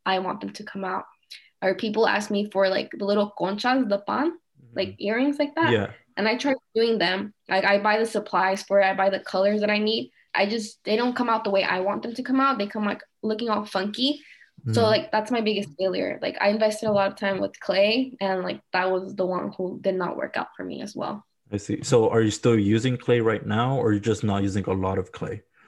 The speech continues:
Speaker 1: I s-, I'm still using clay, but I
Speaker 2: Mm-hmm.
Speaker 1: only use it 'cause I have, like, the cookie cutter type of things
Speaker 2: Oh, okay.
Speaker 1: to make the shape out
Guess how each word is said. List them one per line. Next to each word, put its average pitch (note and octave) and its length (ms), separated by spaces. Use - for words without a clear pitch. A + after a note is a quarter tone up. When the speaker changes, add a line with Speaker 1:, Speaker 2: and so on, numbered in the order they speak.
Speaker 1:
I B3 140
s-, C4+ 180
I'm C#4+ 140
still E4+ 160
using D#4+ 340
clay, A#3 560
but A3+ 200
I A3 140
Speaker 2:
Mm-hmm. B3 40
Speaker 1:
only C#4 140
use A#3 260
it B3+ 200
'cause A3+ 160
I A3+ 100
have, A3+ 300
like, G#3+ 300
the F#3+ 100
cookie A#3 340
cutter D4+ 240
type D#4 240
of D4+ 140
things F4+ 280
Speaker 2:
Oh, A2+ 120
okay. A#2 160
Speaker 1:
to C4 120
make G#3+ 220
the A#3 80
shape G3 320
out - 80